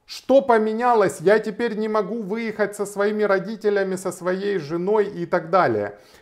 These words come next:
На сегодняшний день, на момент записи этого видео, а сегодня у нас первое июля двадцать третьего года, сейчас тут сколько? Пятнадцать, пятнадцать сорок два.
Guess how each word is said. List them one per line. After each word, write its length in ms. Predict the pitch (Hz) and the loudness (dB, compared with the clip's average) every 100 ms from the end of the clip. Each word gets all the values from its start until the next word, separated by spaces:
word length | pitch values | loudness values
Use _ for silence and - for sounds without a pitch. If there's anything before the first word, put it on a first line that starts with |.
| _ _ _ _ _ _ | _ _ _ _ _ _
На 140 | 170 | -2
сегодняшний 680 | 190 240 285 233 254 - 233 | 0 6 6 6 -2 -2 -4
день, 300 | 202 196 156 | -2 0 0
на 120 | 139 | 0
момент 380 | 165 190 233 214 | 0 0 0 -2
записи 600 | 143 160 226 233 226 - | 0 2 2 0 -6 -6
этого 580 | 233 - 196 196 196 190 | -6 2 2 4 2 2
видео, 480 | 170 185 151 139 135 135 | 0 -4 -2 2 4 2
а 80 | 151 | -4
сегодня 440 | - 175 208 202 | -2 2 4 4
у 60 | 196 | -2
нас 220 | 190 190 - | -4 -6 -8
первое 520 | 196 202 190 190 180 | 0 2 4 2 2
июля 400 | 165 175 202 180 | -2 -4 2 2
двадцать 460 | 131 165 180 185 | 2 0 0 -6
третьего 500 | - 165 170 165 151 | -4 -4 -4 -2 -2
года, 640 | 139 147 160 135 120 110 120 | -2 0 2 2 2 2 -2
сейчас 460 | - 139 - 180 180 | -8 -8 0 0 0
тут 240 | - 139 | -8 -14
сколько? 480 | - 185 185 - 127 | -8 -4 -4 -2 -4
Пятнадцать, 720 | 123 151 170 190 196 196 165 - _ _ | -4 -8 -2 -2 0 -2 -4 -6 _ _
пятнадцать 560 | - 143 160 170 156 143 | -14 -6 -4 -4 -6 -6
сорок 380 | 170 165 143 131 | -2 0 0 -2
два. 360 | 143 127 95 | 0 0 -2